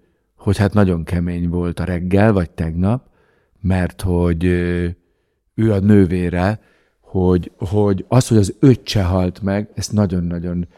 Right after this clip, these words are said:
nehezen dolgozta fel, de nem volt mese, ki kellett menni a szüleihez, a szüleikhez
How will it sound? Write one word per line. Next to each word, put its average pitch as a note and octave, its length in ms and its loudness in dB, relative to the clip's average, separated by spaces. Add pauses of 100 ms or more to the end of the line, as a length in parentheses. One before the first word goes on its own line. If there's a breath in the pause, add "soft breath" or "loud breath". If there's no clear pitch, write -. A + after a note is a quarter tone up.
(220 soft breath)
nehezen F#2+ 300 -2
dolgozta F#2+ 440 -2
fel, G#2 240 0
de G2+ 100 2
nem A2 220 6
volt F#2+ 240 0
mese, G2 220 -4
ki A2 180 -6
kellett F2 440 -6
menni F2 260 -4
a E2+ 60 -4
szüleihez, E2+ 960 -4 (280)
a - 80 -4
szüleikhez G2+ 920 4